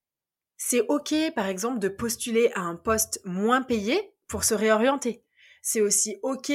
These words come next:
de reprendre ses études à cinquante ans, de prendre un coach frigo. D'ailleurs, je sais pas si vous connaissez ça, c'est des gens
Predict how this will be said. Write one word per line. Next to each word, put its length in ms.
de 160
reprendre 400
ses 180
études 240
à 40
cinquante 360
ans, 280
de 120
prendre 320
un 100
coach 400
frigo. 400
D'ailleurs, 220
je 60
sais 80
pas 100
si 140
vous 80
connaissez 400
ça, 160
c'est 140
des 120
gens 260